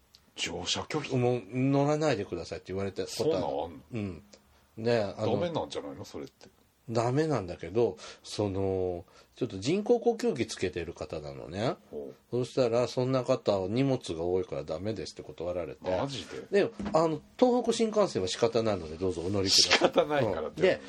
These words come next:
Speaker 2: 東海道新幹線に問い合わせて、でもこういう障害のある人なんですよってこう、
Speaker 1: ほう。
Speaker 2: 言ったら、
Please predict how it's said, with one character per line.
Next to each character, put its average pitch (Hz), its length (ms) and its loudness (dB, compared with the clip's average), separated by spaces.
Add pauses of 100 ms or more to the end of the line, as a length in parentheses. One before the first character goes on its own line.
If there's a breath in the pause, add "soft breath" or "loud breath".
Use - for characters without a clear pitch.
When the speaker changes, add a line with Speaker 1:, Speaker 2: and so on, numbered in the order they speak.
(120)
Speaker 2:
東 170 220 4
海 160 180 6
道 147 100 4
新 143 200 0
幹 131 200 2
線 87 180 -6
に 80 100 -12
問 98 180 2
い 98 40 2
合 98 60 2
わ 87 160 0
せ - 60 -12
て、 104 160 2
で 107 140 -2
も 107 100 -2
こ 127 140 2
う 127 80 4
い 131 40 2
う 127 40 0
障 131 260 2
害 131 140 4
の 131 100 0
あ 135 60 4
る 117 100 2
人 - 160 -4
な 95 140 0
ん 92 40 -6
で 87 120 -4
す - 120 -2
よ 127 120 6
っ 131 80 -14
て 92 100 -2
こ 87 460 0
う、 - 20 -12
Speaker 1:
ほ 87 120 -2
う。 69 360 -6
Speaker 2:
言 101 80 -2
っ 104 60 -8
た 120 180 6
ら、 107 300 2